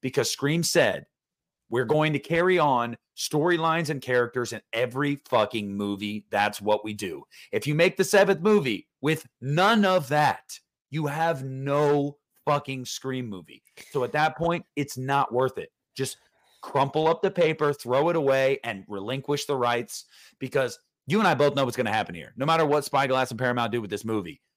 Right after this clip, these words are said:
ten years from now, we're getting a fucking legacy sequel with the Core Four coming back, just like they did with Scream Five,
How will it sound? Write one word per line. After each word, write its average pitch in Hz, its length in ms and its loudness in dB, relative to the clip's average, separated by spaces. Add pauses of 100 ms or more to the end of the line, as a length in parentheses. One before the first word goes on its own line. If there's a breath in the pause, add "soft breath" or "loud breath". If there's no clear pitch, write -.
(160)
ten 202 180 0
years 170 220 2
from 139 100 -2
now, 113 160 2
we're 135 180 0
getting 160 300 2
a 135 80 0
fucking 127 300 -2
legacy 113 420 -4
sequel 101 380 -8
with 92 120 -10
the - 60 -16
Core 104 240 -6
Four 98 220 -4
coming 87 260 -8
back, 95 300 -2 (240)
just 190 220 2
like 208 120 2
they 190 100 4
did 180 160 4
with 151 120 -2
Scream 165 240 -2
Five, 165 360 2